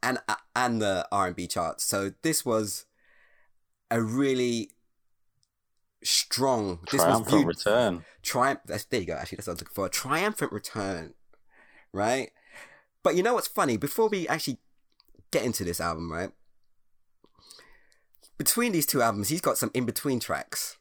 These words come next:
Speaker 1: He's got two in-between tracks, right? So between Matrimony, right, and the release of the first single from Now, he released two songs that were on soundtracks. The first one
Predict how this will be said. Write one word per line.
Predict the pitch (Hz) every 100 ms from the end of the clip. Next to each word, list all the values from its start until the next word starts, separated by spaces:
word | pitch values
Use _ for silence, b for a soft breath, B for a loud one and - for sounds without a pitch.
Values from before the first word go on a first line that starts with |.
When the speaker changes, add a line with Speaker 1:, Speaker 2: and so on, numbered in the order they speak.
| _ _ _ _ _
Speaker 1:
He's | 131 156
got | -
two | - 226 208
in-between | 170 127 - 131
tracks, | 117 101 - -
right? | 85 92
So | - - 110 107 - _ b b b
between | 113 - 185 180 175 170 - _ - - - - - _ _ _ _ - -
Matrimony, | 113 131 - 87 87 87 95 - - _ _ -
right, | 95 95 98 - _ -
and | 98 98 98 95
the | 101
release | 104 113 113 -
of | 104 101 -
the | 95
first | - 107 101
single | 101 95
from | 90 90 95
Now, | 107 87 90 B B B B
he | - 160
released | 139 123 117
two | - 147
songs | - 107
that | 78
were | 101
on |
soundtracks. | 98 95 98 - - -
The | 95
first | - 180 175 -
one | 98 127